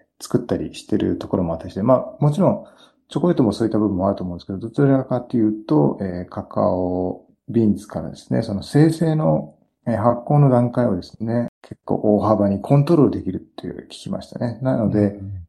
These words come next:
Speaker 1: えー、それによって味がだいぶ変わるとか聞いたんで、その部分はちょっと違うなと思いますね、コーヒーと。コーヒーももちろんその、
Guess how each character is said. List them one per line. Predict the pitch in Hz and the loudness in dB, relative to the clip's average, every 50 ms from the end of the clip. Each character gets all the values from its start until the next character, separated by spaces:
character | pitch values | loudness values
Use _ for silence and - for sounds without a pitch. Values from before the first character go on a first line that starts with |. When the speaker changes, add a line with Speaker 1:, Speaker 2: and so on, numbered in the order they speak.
| _ - | _ -12
Speaker 1:
え | |
ー、 | 110 | -10
そ | - - 131 | -6 -2 0
れ | 127 123 | 2 4
に | 123 | 4
よ | 120 113 | 2 2
っ | |
て | 107 - - - 110 107 107 - | 0 0 0 2 2 2 2 2
味 | 107 107 104 - 110 104 | 0 0 0 0 0 2
が | 104 104 101 101 104 | 4 4 4 4 2
だ | - - 110 | 2 2 4
い | 123 131 | 4 6
ぶ | 127 120 120 | 4 4 2
変 | - 104 | 0 0
わ | 98 101 | 0 0
る | 98 98 95 90 - - | -2 -4 -6 -8 -10 -12
と | - 92 | -12 -12
か | 87 - | -10 -8
聞 | - 98 | -8 -8
い | 90 | -6
た | - 87 85 | -6 -8 -8
ん | 78 78 | -8 -8
で、 | 78 85 82 80 - _ _ _ | -10 -10 -10 -12 -14 _ _ _
そ | _ - - | _ -6 -4
の | 156 165 160 | -2 0 2
部 | 180 202 | 2 4
分 | 185 151 | 4 4
は | 117 101 | 4 2
ち | - - | 0 -2
ょ | 151 | -2
っ | |
と | 139 123 113 | 0 -2 -2
違 | - - 101 | -2 -2 -4
う | 95 92 90 | -2 -2 0
な | 90 98 104 101 | 0 0 0 0
と | 101 - 98 | -2 -4 -8
思 | 87 82 80 | -10 -10 -12
い | 85 | -14
ま | 85 - | -18 -14
す | - - | -10 -10
ね、 | - | -8
コ | - - 98 | -6 -6 -6
ー | 90 | -6
ヒ | 92 | -8
ー | 90 | -12
と。 | - - | -14 -16
コ | - - - 185 | -8 -2 2 4
ー | |
ヒ | 190 202 | 4 4
ー | |
も | 180 135 | 4 4
も | 110 107 | 2 2
ち | 110 - | 2 2
ろ | 151 131 107 | 4 4 4
ん | 101 | 2
そ | - - | 0 -2
の、 | 98 92 92 90 - | -2 -2 -2 -4 -6